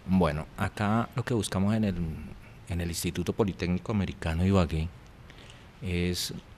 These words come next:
mm, ubicar al estudiante en qué le gusta hacer, en qué soy bueno. Entonces, el programa de mantenimiento electromecánico industrial que ofrece el Politécnico, pues trabaja áreas como electrónica,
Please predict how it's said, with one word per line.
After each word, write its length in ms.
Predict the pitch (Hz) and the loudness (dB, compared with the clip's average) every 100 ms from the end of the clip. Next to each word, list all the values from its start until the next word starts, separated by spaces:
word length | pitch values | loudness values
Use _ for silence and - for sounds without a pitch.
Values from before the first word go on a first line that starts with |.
| - - | -10 0
mm, 320 | 101 95 92 - - - - - | 2 4 2 0 -10 -20 -16 -2
ubicar 340 | 113 101 - 95 | 2 2 2 2
al 100 | 113 | 2
estudiante 640 | - 107 87 82 101 104 | 0 0 0 0 -2 -2
en 120 | - 87 | -4 0
qué 100 | 95 | 2
le 120 | 104 | 2
gusta 260 | 117 - | 0 -4
hacer, 240 | 117 - - - - - - - - - - | -4 -6 -8 -14 -18 -18 -18 -20 -20 -20 -6
en 100 | - | 0
qué 100 | 87 113 | 6 6
soy 160 | 123 | 6
bueno. 280 | 113 78 71 - - - - - - - - - | 4 2 0 -12 -18 -18 -18 -18 -18 -16 -16 -6
Entonces, 600 | 101 - 110 73 135 - | -2 2 2 2 0 -2
el 160 | 107 98 | 0 0
programa 480 | - 95 95 110 120 | 2 4 6 6 4
de 80 | 113 | 4
mantenimiento 600 | 95 - 85 87 87 113 | 2 2 2 2 2 0
electromecánico 800 | 107 - - 82 80 90 95 120 | 0 -2 0 0 2 2 4 2
industrial 540 | 120 123 - 104 82 92 - - - | 2 0 4 4 4 -2 -12 -18 -4
que 80 | - | 0
ofrece 280 | 80 82 101 | 2 2 2
el 60 | |
Politécnico, 640 | - 123 110 113 98 95 135 - - - - - - - - - | 6 6 8 6 6 4 -4 -8 -18 -16 -16 -14 -14 -16 -14 -4
pues 240 | 120 113 - | 4 4 6
trabaja 400 | 104 92 92 104 | 6 6 6 6
áreas 220 | 113 110 | 4 2
como 180 | 120 107 | 6 6
electrónica, 560 | 87 - 92 95 - | 6 6 6 6 2